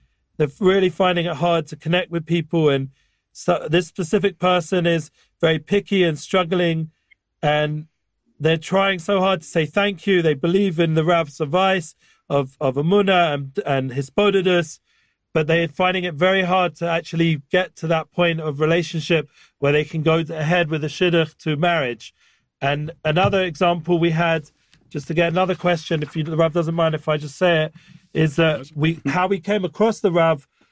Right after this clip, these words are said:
was I was listening to the Rav's podcast, to the Rabbi Simon Jacobson's podcast, and it was there that people were talking about suicide, uh, being, Hashem Shemenu, if the Rav can translate.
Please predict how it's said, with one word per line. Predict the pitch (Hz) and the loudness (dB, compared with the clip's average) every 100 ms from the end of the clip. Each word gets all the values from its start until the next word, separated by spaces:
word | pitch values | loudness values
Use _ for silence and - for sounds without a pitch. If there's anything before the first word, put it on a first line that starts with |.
| _ _ | _ _
was | 160 170 151 | 0 0 2
I | 160 | 0
was | 156 | 2
listening | 196 - 180 170 | 0 0 -2 -2
to | 160 | -2
the | 175 | 0
Rav's | 170 170 143 | 4 2 0
podcast, | - 208 196 180 165 160 | -2 -2 0 -2 -2 -2
to | 156 | -2
the | |
Rabbi | 160 156 151 147 | 0 0 0 -2
Simon | - 214 208 170 | 0 0 0 2
Jacobson's | 196 208 175 175 160 | 0 0 -6 -6 -4
podcast, | - 160 - 147 151 156 _ _ _ _ _ | -2 -2 0 0 0 -2 _ _ _ _ _
and | 143 151 151 147 - _ | -2 0 -2 -6 -12 _
it | 165 165 | -2 -2
was | 156 | 0
there | 147 185 185 | 2 4 2
that | 175 156 | 0 -4
people | 170 185 180 | -4 -2 0
were | 165 170 160 156 | 2 4 2 0
talking | - 185 180 170 | 0 -2 0 -4
about | 160 156 147 | 0 -2 -2
suicide, | - 190 160 - 135 117 - _ _ _ _ _ _ | 2 2 2 0 0 0 -6 _ _ _ _ _ _
uh, | 139 139 | 0 0
being, | 139 156 160 151 143 _ _ | 0 0 0 -2 -8 _ _
Hashem | - 156 143 180 | -6 -6 -2 -2
Shemenu, | 165 170 165 147 | 0 0 0 0
if | 123 - | -6 -6
the | |
Rav | 139 147 - | -2 -2 -4
can | 135 | -12
translate. | 131 151 147 165 170 190 | -4 -4 0 0 0 -6